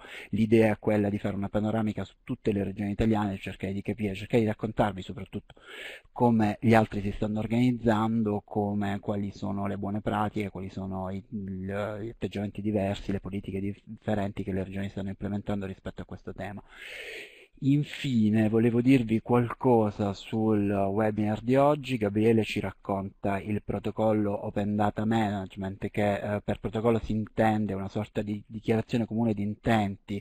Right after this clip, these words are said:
eh, che è il frutto del lavoro avviato dalle regioni che hanno collaborato sull'area O T undici, O T due, adesso Gabriele ce la racconta meglio,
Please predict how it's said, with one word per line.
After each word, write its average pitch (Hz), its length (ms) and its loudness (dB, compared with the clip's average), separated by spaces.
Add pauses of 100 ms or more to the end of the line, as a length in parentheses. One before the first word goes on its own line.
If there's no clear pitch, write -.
(340)
eh, 98 300 -2
che 117 100 0
è - 20 6
il 104 60 0
frutto 135 420 -2
del 104 160 2
lavoro 107 400 4
avviato 104 540 2
dalle 98 240 0
regioni 104 320 -2
che 98 80 -4
hanno 98 160 -4
collaborato 101 640 -2
sull'area 101 400 -2
O 95 100 -10
T - 80 -12
undici, 98 340 -6
O - 100 -12
T - 140 -14
due, 117 240 2
adesso 92 280 -10
Gabriele 98 340 -6
ce 95 120 -10
la 98 120 -8
racconta 110 380 -6
meglio, 135 440 2